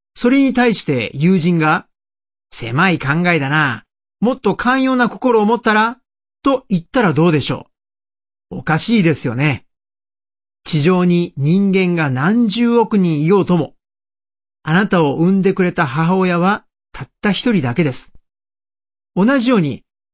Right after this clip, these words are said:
地上に何千何万と神々と呼ばれるものがあっても、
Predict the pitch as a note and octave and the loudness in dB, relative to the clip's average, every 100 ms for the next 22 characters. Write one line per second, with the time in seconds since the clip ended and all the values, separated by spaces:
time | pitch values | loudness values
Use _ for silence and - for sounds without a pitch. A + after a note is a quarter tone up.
0 | _ - D#3+ F#3 G3 F#3 F3 C3 A#2+ F#3 | _ -2 2 4 4 2 2 0 0 2
1 | A#3+ A3 A#3 F#3+ C#3 C3 G#3+ A#3 A3+ F#3 | 2 4 2 2 0 0 2 2 0 0
2 | - C3 - D#3 F#3+ G3+ F3 C3+ C#3+ C#3 | -2 -6 -4 0 0 2 0 0 -2 0
3 | D#3 F3 F3 F#3+ F#3 D#3 F#3 - A3+ D3+ | 0 0 0 0 0 -2 -4 -2 -2 -2